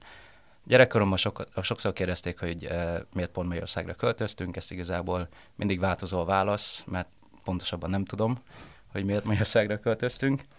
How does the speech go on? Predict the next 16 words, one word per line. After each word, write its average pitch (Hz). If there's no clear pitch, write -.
de 95
így -
pár 110
év 107
után 90
szerintem, 87
eh, 90
megértettem 95
azt, 90
hogy, 87
hogy, 85
eh, 87
a -
családom 87
miért 90
választotta 87